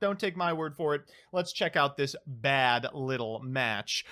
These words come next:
We've got, uh, two individuals who are quite good at their decks going up against each other, and realistically, you know, I personally expect Dinosaur to absolutely wallop Danger Dark World. I don't think it's,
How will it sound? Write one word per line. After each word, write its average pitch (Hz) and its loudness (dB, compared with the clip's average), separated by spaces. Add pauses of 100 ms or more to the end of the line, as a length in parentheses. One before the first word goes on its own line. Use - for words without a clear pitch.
(140)
We've 170 -2
got, 156 6
uh, 135 0
two 247 -4
individuals 180 -2
who 170 -4
are 139 4
quite 190 -4
good 180 -2
at 127 -2
their 120 -4
decks 135 -4
going 123 -6
up 117 -8
against 135 -6
each 147 -8
other, 131 0
and 117 -6
realistically, 160 0 (180)
you 139 -2
know, 135 -2
I 156 4
personally 135 -2
expect - -2
Dinosaur 113 -2
to 120 -8
absolutely 131 0
wallop 113 0
Danger 117 -4
Dark 104 -6
World. 101 -8
I 131 -2
don't 123 -6
think 120 -6
it's, - -6